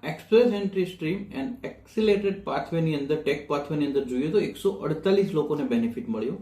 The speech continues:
સિક્સટી થ્રી ના કટ ઓફ સ્કોર. ડેડિકેટેડ હેલ્થકેર પાથવે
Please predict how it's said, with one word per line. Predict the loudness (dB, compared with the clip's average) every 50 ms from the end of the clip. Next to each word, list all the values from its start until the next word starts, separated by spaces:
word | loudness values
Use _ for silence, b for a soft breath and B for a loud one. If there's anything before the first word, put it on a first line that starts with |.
| -12 -18 -20 _ _ _ -20 -20
સિક્સટી | -20 -20 -16 -6 -4 -4 -4
થ્રી | -4 -6 -6 -4 -2 0
ના | 0 0 0 0
કટ | -2 -4 -6
ઓફ | -8
સ્કોર. | -12 -14 -16 -18 -18 -16 -16 -18 -20 -20 _ _ _ _ _ -20 -20 _ -20 -20 _ _ _ -20 -20 b b b b b b b b _ -4
ડેડિકેટેડ | 2 4 6 6 6 4 4 4 4 4 4 2 2 0 0
હેલ્થકેર | 0 0 0 0 0 0 0 0
પાથવે | 0 -2 -4 -6 -6 -6 -6 -6